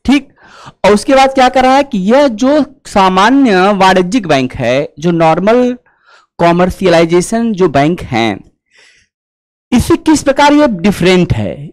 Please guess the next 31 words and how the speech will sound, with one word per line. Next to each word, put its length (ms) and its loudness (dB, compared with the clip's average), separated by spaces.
इसकी 220 0
भिन्नता 420 2
क्या 200 0
है, 180 2
इस 100 -4
बात 380 0
पर, 180 2
इसके 260 -4
महत्व 280 0
पर 160 -2
हमें 160 0
प्रकाश 400 -4
डालना 220 -10
है। 140 -12
मैं 100 0
आपको 220 -2
बताऊं, 400 0
वर्ष 340 0
दो 160 2
हज़ार 400 0
अठारह 440 0
के, 240 -4
दो 140 2
हज़ार 160 2
अठारह 360 0
के 140 -8
पहले 500 0
भारतीय 440 -2
डाक, 580 -2
भारतीय 360 -2
डाक 200 0